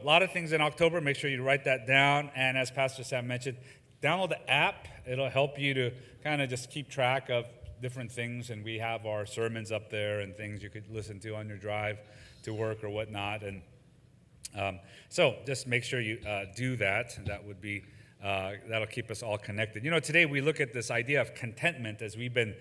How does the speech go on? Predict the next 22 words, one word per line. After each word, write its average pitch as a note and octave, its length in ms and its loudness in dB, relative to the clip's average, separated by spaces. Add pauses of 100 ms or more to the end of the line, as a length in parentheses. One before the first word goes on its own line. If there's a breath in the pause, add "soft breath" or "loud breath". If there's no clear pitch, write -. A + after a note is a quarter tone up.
(200 loud breath)
talking D#3+ 360 4
about A#2 300 0
this C3 200 -2
now A2 180 0
for G#2+ 160 -10
three C3+ 240 -4
weeks B2 360 -4
in. F2+ 420 2 (580 loud breath)
And A2 160 0
we A2+ 100 -2
talked B2 340 4
about A2+ 480 0
the F#2+ 160 -6
woman A#2+ 260 -2
at A2+ 140 -4
the G2+ 80 -6
well A2 420 2
and G2+ 160 -8
the F#2+ 60 -10
contentment A2 480 -4
she A2+ 180 -6
needs. - 640 -8